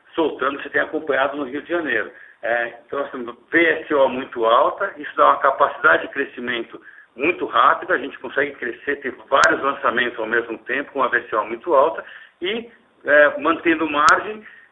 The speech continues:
e podendo fazer vários lançamentos ao mesmo tempo. Acho que esse é o nosso segredo de poder continuar crescendo, mantendo margem.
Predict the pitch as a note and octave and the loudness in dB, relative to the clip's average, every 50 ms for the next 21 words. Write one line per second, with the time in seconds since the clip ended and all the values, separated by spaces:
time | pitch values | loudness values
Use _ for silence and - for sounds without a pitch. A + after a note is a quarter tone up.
0 | _ - D#3 E3+ F#3 - - _ _ _ - _ - D#3+ D#3+ E3+ F3+ F3+ F3+ F3+ | _ -8 -6 -6 -6 -8 -14 _ _ _ -10 _ -4 -2 -2 -2 -2 0 0 0
1 | E3 E3 E3+ C3+ C3 D#3 D#3+ E3+ F3 E3 F3+ F3+ F3+ F#3 F3 D3 C#3+ D#3 D#3 D#3 | 0 0 0 2 4 4 4 4 4 2 0 0 0 0 -2 0 -2 -2 -2 -2
2 | E3+ E3 E3 E3+ E3 F3+ F#3+ F3+ - D3+ C3+ A#2 - C#3 C#3 - - C#3+ C#3+ C#3+ | -4 -2 -2 -4 -4 -6 -8 -6 -6 -6 -6 -4 -2 -4 -4 -4 -4 -6 -6 -4
3 | - E3 E3 D#3+ D#3+ D#3+ D#3+ - - A3 G#3+ E3+ D#3 D#3+ F3+ F3+ F3 F#3 - - | -4 -4 -4 -2 -4 -4 -4 -4 -4 -4 -2 0 2 2 2 0 -4 -8 -6 -4
4 | F#3+ E3+ - D3+ D#3+ D#3 D#3 - - - - _ _ D#3+ D#3 - - D3+ D3 C3+ | -4 -2 0 -2 -2 -4 -4 -10 -16 -20 -20 _ _ -10 -10 -8 -2 -2 -2 -2
5 | - - - F3+ F#3 - F#3 - D3+ D3 D3 D#3+ F3+ F#3+ G#3 G3+ G#3 - - - | -2 -2 0 0 0 0 -2 -4 -6 -6 -4 -4 -6 -6 -8 -10 -10 -12 -18 -20
6 | _ _ - D#3 D#3+ D3+ - D#3 D#3 D#3 D3 D3+ C#3+ C#3 C#3+ D3+ E3+ - - - | _ _ -4 -2 -2 0 0 -2 -4 -4 -4 -4 -4 -2 0 2 2 0 0 -4
7 | - | -10